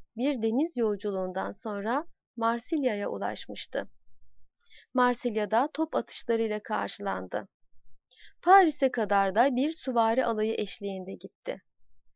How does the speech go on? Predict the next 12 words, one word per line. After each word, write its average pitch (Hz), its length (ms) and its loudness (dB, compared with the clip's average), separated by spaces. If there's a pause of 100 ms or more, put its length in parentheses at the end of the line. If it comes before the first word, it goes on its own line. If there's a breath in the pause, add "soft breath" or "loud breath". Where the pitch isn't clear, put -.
(340)
Geçtikleri 247 640 0
yerlerdeki 220 720 2
halka 208 580 0 (280 soft breath)
önceden 269 560 4
duyuru 214 260 0
yapıldığından 190 960 -2 (760)
yol 339 280 8
boyu 233 220 6
sıralanan 202 600 0
halk, 208 380 2 (360)
"Yaşasın 330 580 4
Büyükelçi, 233 840 2